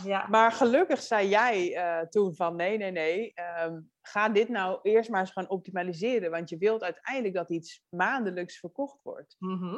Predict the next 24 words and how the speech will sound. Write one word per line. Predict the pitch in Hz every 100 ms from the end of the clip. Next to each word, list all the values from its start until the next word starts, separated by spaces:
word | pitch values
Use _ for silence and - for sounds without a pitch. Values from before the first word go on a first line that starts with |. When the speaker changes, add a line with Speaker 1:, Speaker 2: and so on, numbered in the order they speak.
| 415
Speaker 2:
Tenminste, | 190 202 - 240 202
dat, | 165 170 -
dat | 170 165
was | 160
mijn | 180 208 165
wens. | 143 143 -
Ik | 185 160
wilde | 160 156
Speaker 1:
Ja. |
Speaker 2:
namelijk | 151 151 151 151 156
meer | 175 180 156
passief | 165 165 151 139
inkomen. | 233 233 160 131 151 160
Dus | 160
Speaker 1:
Ja. | 196
Speaker 2:
meer | 185 208 202
verkopen | 165 185 196 190 175
zonder | 202 202 -
elke | 196 185 180
keer | 175
te | 165
moeten | 180 196 - 170
werken. | 247 208 - 175 - _
Speaker 1:
Ja. | 214 214